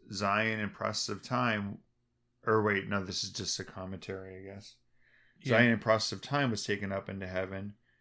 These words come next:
Speaker 1: and the Lord said unto Enoch, Behold, mine abode forever."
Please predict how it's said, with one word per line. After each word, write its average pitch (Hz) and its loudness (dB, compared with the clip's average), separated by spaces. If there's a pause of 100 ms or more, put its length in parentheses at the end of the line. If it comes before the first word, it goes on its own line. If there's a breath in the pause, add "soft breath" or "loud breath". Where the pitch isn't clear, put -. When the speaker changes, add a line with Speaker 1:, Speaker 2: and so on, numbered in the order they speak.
(220)
Speaker 1:
and 107 -4
the 110 2
Lord 107 4
said 104 0
unto 104 -2
Enoch, 98 -2
Behold, 101 -2
mine 98 -8
abode 98 -2
forever." 104 -4